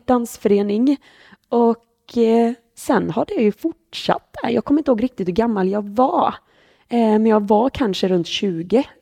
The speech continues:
eh, när jag började träningsdansa och tävla lite.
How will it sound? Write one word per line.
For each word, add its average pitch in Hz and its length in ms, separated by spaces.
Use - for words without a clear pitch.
eh, 220 440
när 226 120
jag 170 140
började 170 480
träningsdansa 170 920
och - 100
tävla 190 340
lite. - 340